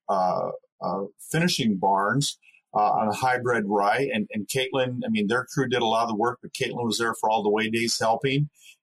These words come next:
And then when those pigs got marketed to Holstone, Caitlin was down there on the kill floor getting fat samples, carcass samples, that kind of stuff. And then we took the loins and bellies. We took those down to Can-,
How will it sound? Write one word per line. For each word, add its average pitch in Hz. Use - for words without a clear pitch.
And 110
then 120
when 117
those 107
pigs 120
got 120
marketed 113
to 95
Holstone, 139
Caitlin 131
was 104
down 123
there 113
on 104
the 95
kill -
floor 120
getting 104
fat 113
samples, 113
carcass 113
samples, 110
that 110
kind 120
of -
stuff. 240
And 110
then 110
we 110
took 123
the 104
loins 120
and 98
bellies. 127
We 110
took -
those 113
down 117
to 104
Can-, 120